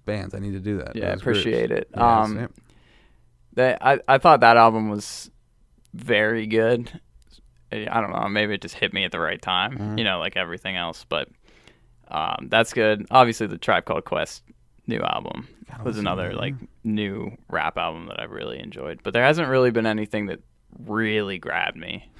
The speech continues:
Speaker 2: for a
Speaker 1: Singles for
Speaker 2: while.
Speaker 1: me, not albums. It's just been singles that I've heard, but
Speaker 2: Yeah, I try to browse the charts on Spotify, but, um, I don't know.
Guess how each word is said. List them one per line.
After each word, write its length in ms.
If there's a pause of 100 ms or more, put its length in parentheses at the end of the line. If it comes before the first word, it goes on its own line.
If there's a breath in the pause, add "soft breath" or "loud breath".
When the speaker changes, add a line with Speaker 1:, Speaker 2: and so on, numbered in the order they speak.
Speaker 2:
for 80
a 20
Speaker 1:
Singles 480
for 120
Speaker 2:
while. 80
Speaker 1:
me, 180
not 200
albums. 540
It's 160
just 160
been 160
singles 360
that 100
I've 120
heard, 280
but 140 (800 soft breath)
Speaker 2:
Yeah, 220
I 60
try 300
to 180 (260)
browse 460
the 140
charts 420
on 160
Spotify, 720
but, 140
um, 200 (520 loud breath)
I 80
don't 100
know. 160